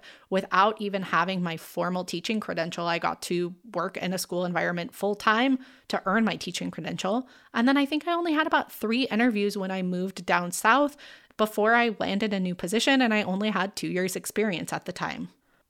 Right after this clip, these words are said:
But after I left the classroom, even after I had already had experience as a learning consultant for a Fortune five hundred company,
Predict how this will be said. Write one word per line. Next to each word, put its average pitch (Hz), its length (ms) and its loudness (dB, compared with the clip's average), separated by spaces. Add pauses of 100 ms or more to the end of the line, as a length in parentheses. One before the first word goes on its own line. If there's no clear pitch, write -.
(280)
But 233 360 4
after 202 300 0
I 208 140 0
left 233 200 0
the 285 80 -2
classroom, 180 720 -4 (140)
even 330 480 2
after 226 340 4
I 202 120 4
had 208 180 0 (100)
already 208 680 0
had 190 480 2 (180)
experience 208 720 2
as 180 140 2
a 185 80 -2
learning 190 340 -4
consultant 180 460 -4
for 175 200 0
a 202 60 4
Fortune 202 400 0
five 190 240 4
hundred 185 260 0
company, 185 520 2